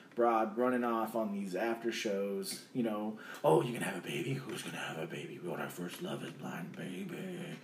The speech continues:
Speaker 2: She is, she does pressure people quite a bit.
Speaker 1: Yeah.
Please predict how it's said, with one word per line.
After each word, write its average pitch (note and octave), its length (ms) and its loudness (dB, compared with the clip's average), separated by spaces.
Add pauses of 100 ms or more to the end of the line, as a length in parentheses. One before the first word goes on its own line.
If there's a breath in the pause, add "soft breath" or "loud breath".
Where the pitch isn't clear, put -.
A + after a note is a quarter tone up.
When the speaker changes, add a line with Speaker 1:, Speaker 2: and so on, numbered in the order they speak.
(720 loud breath)
Speaker 2:
She A3+ 320 0
is, G3 240 0 (120)
she - 200 -4
does A#3 180 4
pressure E3 420 0
people E3+ 340 -4
quite - 280 -4
a - 60 -14
bit. - 240 -10 (220)
Speaker 1:
Yeah. F#2+ 260 2